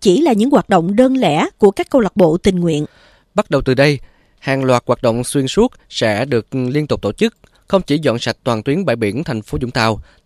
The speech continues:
Speaker 2: Việc hoạt động thường xuyên liên tục sẽ lan tỏa đến hơn nửa triệu người dân địa phương cũng như du khách ý thức bảo vệ môi trường biển. Vũng Tàu từng được hai lần công nhận là bãi biển xanh, sạch đẹp và được chọn là thành phố biển tiên phong trong phong trào làm sạch biển của châu Á.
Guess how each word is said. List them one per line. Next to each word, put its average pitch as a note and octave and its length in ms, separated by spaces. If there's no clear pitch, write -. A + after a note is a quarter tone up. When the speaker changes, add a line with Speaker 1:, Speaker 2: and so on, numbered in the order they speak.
Speaker 2:
Việc B2+ 160
hoạt B2+ 120
động A#2 120
thường B2 160
xuyên C3+ 260
liên C3 160
tục G#2+ 200
sẽ - 140
lan D3+ 160
tỏa G#2+ 240
đến C#3+ 300
hơn C#3+ 280
nửa A#2 180
triệu G#2+ 140
người A2+ 200
dân B2+ 200
địa G#2 100
phương C#3 260
cũng E3 180
như D3+ 180
du C3+ 80
khách - 300
ý D3 140
thức - 280
bảo A2 180
vệ G#2 80
môi A2+ 160
trường G#2 140
biển. G#2 280
Vũng D#3 140
Tàu C3+ 280
từng A#2+ 400
được A#2 160
hai D#3+ 180
lần B2+ 120
công C3 140
nhận A2 260
là B2+ 180
bãi A#2+ 100
biển B2 200
xanh, C3 300
sạch - 280
đẹp G#2 200
và C3 60
được B2+ 160
chọn G#2+ 260
là A#2 80
thành G#2+ 160
phố B2+ 240
biển C3 340
tiên D3 240
phong C#3+ 260
trong D#3 80
phong C#3+ 160
trào G#2 240
làm G#2 140
sạch - 200
biển G2+ 300
của G2+ 140
châu G#2 160
Á. G#2 200